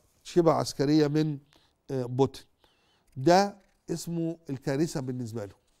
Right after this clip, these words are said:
آم، التسوية القذرة، آه، آه، آه، ال-، ال-، اللي أنا قلته ده التسوية القذرة. إنما الكارثة إنه يخش،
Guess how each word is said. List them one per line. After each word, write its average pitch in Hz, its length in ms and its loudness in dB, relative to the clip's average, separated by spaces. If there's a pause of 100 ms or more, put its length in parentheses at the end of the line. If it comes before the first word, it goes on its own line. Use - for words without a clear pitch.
(1700)
آم، 151 300 4 (260)
التسوية 214 540 0
القذرة، 233 680 2 (1080)
آه، 135 300 -6
آه، 131 280 -8
آه، 131 300 -8 (100)
ال-، 131 360 -10 (100)
ال-، 127 200 -10
اللي 147 160 0
أنا 180 100 2
قلته 196 240 2
ده 196 280 2
التسوية 156 320 -4
القذرة. 107 400 -6 (560)
إنما 165 280 4
الكارثة 196 640 4 (420)
إنه 151 180 2
يخش، - 500 4